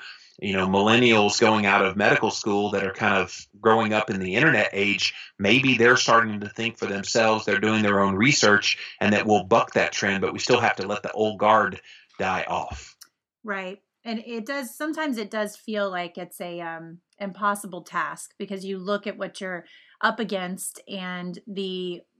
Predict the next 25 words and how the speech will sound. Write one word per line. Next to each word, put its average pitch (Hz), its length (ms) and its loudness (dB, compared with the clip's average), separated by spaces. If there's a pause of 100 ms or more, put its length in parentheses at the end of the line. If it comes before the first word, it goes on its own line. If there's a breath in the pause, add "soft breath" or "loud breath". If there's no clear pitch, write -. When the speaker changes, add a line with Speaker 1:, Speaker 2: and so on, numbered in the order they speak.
(160)
Speaker 2:
where 220 500 0
the 202 80 -4
doctors 185 440 -2
get 196 240 0
their 185 100 -4
continuing 180 540 -10
education 220 920 -4
and 180 180 -6
where, 190 380 -2 (220 loud breath)
where 226 280 2
they're 214 140 2
getting 214 380 0
their 170 120 -4
information 170 640 -10
from, 170 460 -6 (340 soft breath)
from 196 120 -4
these 185 180 -4
drug 208 280 2
companies. 180 460 -6
And 185 100 -6
it 180 120 -10
just 185 200 -6
feels 196 240 2
like, 175 300 -2
how 202 720 2